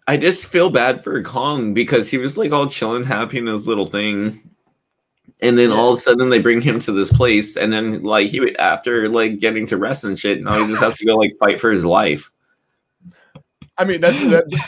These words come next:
Speaker 2: to be fair, though, uh, yes, I agree. Like, and w-, if you're watching it from, like, the rooting for Kong, then yes. But if you're watching it from the point of view of, like, the people,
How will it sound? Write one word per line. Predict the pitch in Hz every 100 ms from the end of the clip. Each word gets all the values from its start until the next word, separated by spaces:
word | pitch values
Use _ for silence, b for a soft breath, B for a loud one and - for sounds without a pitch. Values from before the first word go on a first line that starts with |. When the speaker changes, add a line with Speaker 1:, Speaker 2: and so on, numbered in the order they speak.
| -
Speaker 2:
to | -
be | 170 160
fair, | 151 147
though, | 165 170 175 B 151 B _ -
uh, | 160
yes, | 131 131 147
I | 143
agree. | 131 123 131 139 143
Like, | 127
and | 139 139
w-, | 151 160
if | 156
you're | 156
watching | 156 165 180
it | 160
from, | 165
like, | 147
the | 151
rooting | 135 131 143
for | 139
Kong, | - 123 123 147 151 _ -
then | 127 117
yes. | 123 92 - - _ _
But | 147 143
if |
you're | 151
watching | 143 147 160
it | 147
from | 151
the | 147
point | 147 147
of |
view | 139
of, | 147
like, | 135
the | 127
people, | - 120 156 160 160